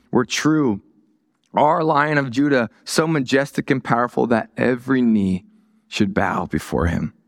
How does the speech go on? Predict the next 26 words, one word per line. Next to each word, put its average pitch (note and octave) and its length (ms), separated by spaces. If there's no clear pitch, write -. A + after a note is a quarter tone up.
This A2+ 160
is C3+ 100
why C3 180
titles C3 520
and A#2 220
names B2+ 320
are A#2 100
so C3 340
important. A2+ 640
'Cause A#2 140
when C3 120
we C3+ 80
dive C3 400
into C3+ 260
the B2 100
meaning A#2+ 680
and B2 160
discover B2+ 760
what A2+ 260
this - 260
is, A#2+ 240
we A2+ 120
realize A2+ 500
just A#2 460
the G#2 120
beauty B2+ 840